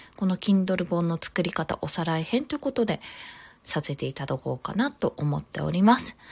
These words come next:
で、途中ちょっと息子がですね、そろそろご飯の時間でして、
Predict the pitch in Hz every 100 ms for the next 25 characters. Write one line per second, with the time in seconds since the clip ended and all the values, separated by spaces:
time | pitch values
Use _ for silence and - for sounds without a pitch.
0 | - - 269 - 247 247 381 370 392 185
1 | 160 196 - - 349 339 196 - 170 170
2 | 156 - - 311 311 302 294 302 277 190
3 | 220 - 277 240 208 185 - 156 - 190
4 | 190 185 175 _ _ - 170 170 - -
5 | _ - 190